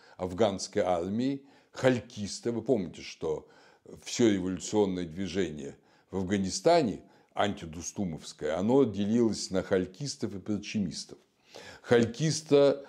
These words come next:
Шахнаваза Таная. Крючков, первое украи-, управление К Г Б ориентировались на перчамиста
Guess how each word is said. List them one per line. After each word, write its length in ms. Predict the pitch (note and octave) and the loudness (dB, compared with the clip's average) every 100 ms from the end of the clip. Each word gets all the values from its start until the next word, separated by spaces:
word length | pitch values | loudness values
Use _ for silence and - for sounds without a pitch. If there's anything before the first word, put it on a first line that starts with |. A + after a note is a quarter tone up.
| - | -6
Шахнаваза 960 | - B2+ A#2 A2 G2+ A2+ A2 A2 A2 - - - | 4 4 6 4 6 8 6 4 2 0 -10 -2
Таная. 540 | G2+ G2 D#2 - - _ _ _ _ _ _ - _ _ - | -2 -2 -6 -10 -18 _ _ _ _ _ _ -20 _ _ 0
Крючков, 640 | B2+ A#2+ - E3 F3+ - - _ _ _ | 2 2 2 4 4 4 -6 _ _ _
первое 420 | B2 B2+ A#2+ A#2 | 6 8 8 6
украи-, 600 | A2+ A2 A2+ A#2 A#2+ A#2 A2+ | 4 4 6 6 6 4 2
управление 680 | A#2 A#2+ A2+ A#2 G#2+ G#2 G#2 | 4 2 4 2 0 -2 -2
К 140 | A2 | -2
Г 180 | G2+ G#2+ | 0 0
Б 340 | G2+ F3 E3+ - _ _ _ _ | 2 2 0 -6 _ _ _ _
ориентировались 1040 | G#2+ A#2 A#2 G#2+ D#3 E3 D#3 C#3+ A#2+ - A2 | 0 0 0 -2 2 4 6 4 0 -4 2
на 260 | A#2+ A#2+ | 4 4
перчамиста 1300 | - - B2+ A#2+ - A2 G#2+ G#2+ G#2 - C3 C3+ | 2 -2 0 0 2 2 2 0 -2 -2 0 0